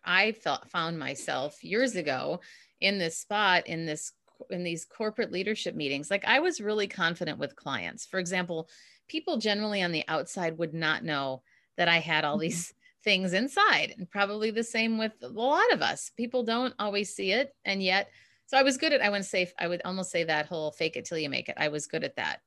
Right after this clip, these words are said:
Speaker 1: People generally couldn't tell that I wasn't confident at times, but where people could tell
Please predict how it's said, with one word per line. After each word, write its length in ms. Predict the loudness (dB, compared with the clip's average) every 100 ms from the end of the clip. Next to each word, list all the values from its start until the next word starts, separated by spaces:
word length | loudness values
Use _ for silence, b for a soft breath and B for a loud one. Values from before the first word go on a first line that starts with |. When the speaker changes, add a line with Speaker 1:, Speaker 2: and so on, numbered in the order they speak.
| -10
Speaker 1:
People 200 | -8 -4
generally 400 | -2 -2 -2 -4
couldn't 320 | -4 -6 -10
tell 220 | -6 -4 -2
that 120 | -2
I 220 | -2 -4 -8 _ _
wasn't 340 | -4 -2 -4 -8
confident 460 | -8 -6 -6 -8
at 80 | -10
times, 340 | -12 -14 -16 B B B B
but 160 | -2 0
where 200 | 2 0
people 340 | 0 -10 -10
could 260 | -4 -4 -2
tell 380 | -2 -4 -4